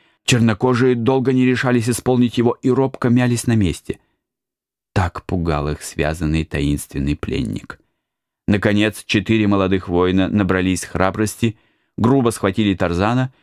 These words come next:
и с большой опаской вытащили его из хижины. Выйдя наружу из пугавшего их жилья, туземцы, казалось,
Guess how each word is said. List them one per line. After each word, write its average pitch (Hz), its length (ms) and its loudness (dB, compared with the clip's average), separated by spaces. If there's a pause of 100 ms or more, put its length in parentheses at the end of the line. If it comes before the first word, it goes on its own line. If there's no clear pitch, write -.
(220)
и 127 60 4
с 113 80 2
большой 107 420 2
опаской 117 520 -2
вытащили 110 560 0
его 104 180 0
из 104 140 -4
хижины. 76 520 -6 (1000)
Выйдя 104 500 2
наружу 101 720 0
из 101 180 -2
пугавшего 92 580 0
их 82 180 0
жилья, 82 520 0 (840)
туземцы, 104 580 0
казалось, 107 500 0